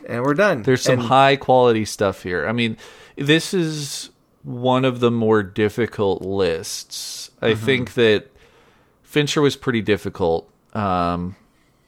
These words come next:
Speaker 2: I feel like Tarantino is pretty easy, actually. So I, uh, this is, this is one of the more difficult lists because there's a lot of high quality stuff here.
Speaker 1: Well, a lot of high quality and a lot of similar.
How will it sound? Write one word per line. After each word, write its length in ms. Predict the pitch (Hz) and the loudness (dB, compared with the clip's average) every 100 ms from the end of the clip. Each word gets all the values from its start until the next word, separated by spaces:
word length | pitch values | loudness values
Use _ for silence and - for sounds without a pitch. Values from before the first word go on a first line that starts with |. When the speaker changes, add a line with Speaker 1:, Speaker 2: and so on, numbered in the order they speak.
| _ _ _ _ _ _ 110 | _ _ _ _ _ _ -10
Speaker 2:
I 60 | |
feel 260 | - 131 120 | 0 2 4
like 280 | 110 101 _ _ _ - | 4 0 _ _ _ -12
Tarantino 400 | 123 110 110 101 | -6 -4 -4 -4
is 80 | 95 | -4
pretty 200 | - 85 | -6 -8
easy, 280 | 78 80 73 | -8 -8 -8
actually. 420 | 82 - - 60 | -10 -10 -12 -12
So 280 | - 123 107 | -6 0 2
I, 140 | 107 | 2
uh, 320 | 127 58 50 - | -2 -6 -10 -12
this 340 | 82 - 151 214 | -10 -2 0 0
is, 180 | 165 | 0
this 120 | 170 190 | -2 0
is 80 | |
one 140 | 220 220 | 2 4
of 40 | |
the 40 | 208 | 4
more 120 | 190 | 2
difficult 380 | 165 143 139 113 | 2 -2 0 2
lists 180 | 110 - | 2 -2
because 240 | 113 110 | -6 -4
there's 120 | 110 | -4
a 40 | 107 | 0
lot 140 | 107 | 0
of 80 | 104 | 0
high 120 | 98 | -4
quality 380 | 90 92 87 82 | -2 0 0 -2
stuff 300 | - - - | -8 -10 -10
here. 180 | - - _ _ - | -18 -18 _ _ -6
Speaker 1:
Well, 200 | 135 143 | 0 0
a 40 | |
lot 200 | 127 151 | 2 2
of 60 | 143 | 2
high 140 | 135 | -2
quality 420 | 127 123 117 110 | 0 2 2 2
and 80 | 107 | -4
a 60 | 101 | -4
lot 240 | 101 104 | -2 -2
of 100 | 98 | -2
similar. 760 | - - 120 113 104 101 95 | -6 -4 -4 -2 0 0 0